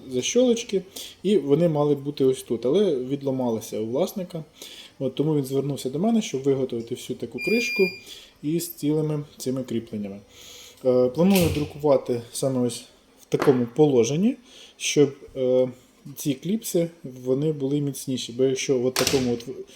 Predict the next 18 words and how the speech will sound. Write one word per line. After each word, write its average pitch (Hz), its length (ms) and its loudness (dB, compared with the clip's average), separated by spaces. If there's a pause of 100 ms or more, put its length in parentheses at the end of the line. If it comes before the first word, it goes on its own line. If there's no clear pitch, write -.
(260)
горизонтальному 156 600 2
положенні, 170 500 0
то 165 220 0
ці 147 120 -2
кліпси 151 340 -4
будуть 127 220 -8
дуже 127 200 -2
легко 120 460 -2
зламатись. 120 560 -4 (360)
В 123 140 0
такому 190 340 2
ж - 120 -6
положенні 175 540 2 (100)
розташування 135 640 0
шарів 120 320 -4
буде 117 240 -8
зовсім 117 440 -6
інше, 156 340 -6